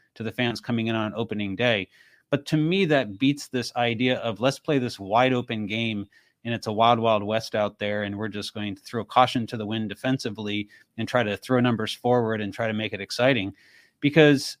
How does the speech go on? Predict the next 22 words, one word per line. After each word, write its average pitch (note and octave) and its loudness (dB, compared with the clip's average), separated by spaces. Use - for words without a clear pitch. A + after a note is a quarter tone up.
this B2+ 0
is F3 0
not E3+ 4
working, D#3 -4
um, B2 2
and C#3 0
has E3 0
not G#2 -6
worked, - -16
and C3+ 2
it's C3+ -6
not C#3 -2
going D3+ 4
to D3 -4
produce B2 -4
the A#2 -10
result A2+ 0
that A#2 0
is A2+ -6
going A2+ -4
to - -12
get G2+ -8